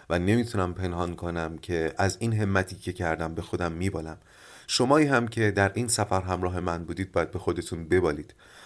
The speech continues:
می‌دونم خیلی وقتا موقع شنیدن رواق منقلب شدید، منم شدم. خیلی وقتا فرزند دو قطبی شیطان تلاش کرد از ادامهٔ راه منصرفمون کنه، ولی ما ایستادگی کردیم.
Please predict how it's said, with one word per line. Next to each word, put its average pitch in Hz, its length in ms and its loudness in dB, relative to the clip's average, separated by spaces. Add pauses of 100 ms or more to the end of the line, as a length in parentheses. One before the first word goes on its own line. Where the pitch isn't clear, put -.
(220)
می‌دونم 101 320 4
خیلی 107 380 2
وقتا 98 380 4
موقع 98 300 4
شنیدن 92 440 0
رواق 90 440 2
منقلب 90 520 2
شدید، 82 480 -4
منم 90 280 0
شدم. 73 380 -10 (120)
خیلی 90 220 0
وقتا 85 500 2 (380)
فرزند 107 560 4
دو 104 160 6
قطبی 101 420 2
شیطان 98 460 0
تلاش 95 440 0
کرد 90 200 2
از 90 220 0
ادامهٔ 95 400 2
راه 95 240 4
منصرفمون 92 720 0
کنه، 85 300 -2 (360)
ولی 85 180 2
ما 85 240 -2
ایستادگی 82 600 -2
کردیم. - 400 -12